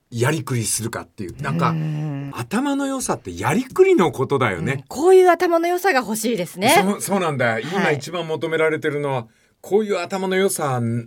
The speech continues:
Speaker 1: だと思うんだよな。
Speaker 2: はい。
Speaker 1: うん。また、他にはですね、あの、面白いというか、
Speaker 2: はい。
Speaker 1: これね、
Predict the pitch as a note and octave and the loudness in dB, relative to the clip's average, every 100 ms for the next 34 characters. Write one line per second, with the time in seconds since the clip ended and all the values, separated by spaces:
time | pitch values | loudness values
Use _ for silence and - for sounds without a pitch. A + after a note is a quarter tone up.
0 | - G#2 D3+ C#3+ A#2 B2 A2 C3 D3 B2+ | -8 -6 -2 0 0 -2 0 2 2 2
1 | A2 - G#2 F#2 A2 C3+ B2 F3+ B2+ G#2 | -2 -2 -2 -2 0 -2 -2 -4 -2 -4
2 | G#2 F#2 _ - - - - - C3 C#3 | -4 -6 _ -20 -16 -16 -16 -8 -2 -2
3 | A2 G2+ - - - - B2+ - D#3 E3 | -2 -8 -20 -20 -16 -6 -6 -2 -2 0
4 | E3 C3+ F#2+ F2+ G2+ E2 - _ - G2 | 0 0 0 -4 -6 -8 -10 _ -8 -6
5 | F2+ E2+ - _ G#2 C3+ B2 D3 C#3+ D#3+ | -4 -6 -12 _ -4 -2 -2 -4 -4 -2
6 | B2+ B2 G#2+ F#2+ F#2+ F#2 - E3+ D3+ C#3+ | 2 2 2 -2 -4 -4 -10 -12 -2 0
7 | C3 | 0